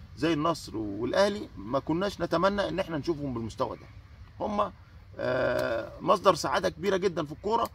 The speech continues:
وليهم متابعين بشكل كبير جدا، فالناس لما تيجي تتابعهم وتلاقي الأداء والشكل غير مرضي، غير ممتع، ما فيهوش كورة، الناس هتقول لك إن الدوري السعودي ضعيف، لكن الدوري السعودي لسه هيولع ولسه هيشتعل ولسه ولسه،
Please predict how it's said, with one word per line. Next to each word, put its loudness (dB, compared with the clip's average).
وليهم 4
متابعين 0
بشكل -4
كبير -6
جدا، -4
فالناس 0
لما 0
تيجي -6
تتابعهم -2
وتلاقي 2
الأداء 2
والشكل 2
غير 10
مرضي، 4
غير 6
ممتع، 2
ما -4
فيهوش -2
كورة، 6
الناس 0
هتقول 0
لك -2
إن -2
الدوري 0
السعودي -4
ضعيف، 2
لكن -4
الدوري -2
السعودي -4
لسه -2
هيولع 2
ولسه 0
هيشتعل 0
ولسه 0
ولسه، 0